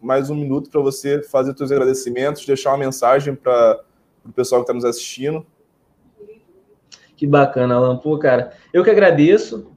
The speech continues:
Speaker 2: tá? Acho, fico muito feliz com isso, adoro falar sobre esse assunto e fico muito feliz de poder falar aqui pra, enfim, pra esse público maravilhoso, né? Pra, pra,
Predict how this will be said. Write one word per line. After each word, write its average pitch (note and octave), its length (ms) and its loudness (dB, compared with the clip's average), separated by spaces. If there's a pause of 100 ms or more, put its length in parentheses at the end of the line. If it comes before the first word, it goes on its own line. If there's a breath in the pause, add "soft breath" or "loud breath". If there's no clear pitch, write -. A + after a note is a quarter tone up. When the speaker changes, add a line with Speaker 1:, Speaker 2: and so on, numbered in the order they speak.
Speaker 2:
tá? E3 340 2
Acho, D#3+ 500 -4
fico D3 180 -12
muito D#3 240 -6
feliz D3 540 -4
com C3+ 120 -12
isso, D3+ 240 -6
adoro D3 380 0
falar C3+ 380 0
sobre C3+ 220 -10
esse B2+ 120 -10
assunto D#3+ 640 -10 (480)
e E3 120 -6
fico G3 160 -6
muito G3 200 0
feliz G3+ 240 4
de - 40 -8
poder G3 360 2
falar F3+ 280 2
aqui G3+ 300 -4
pra, F3+ 540 0
enfim, F#3 180 -6
pra D#3+ 260 4
esse - 160 -10
público F#3 360 -6
maravilhoso, D#3 640 0
né? B2 200 -4 (320 soft breath)
Pra, B2+ 200 2
pra, B2 440 -2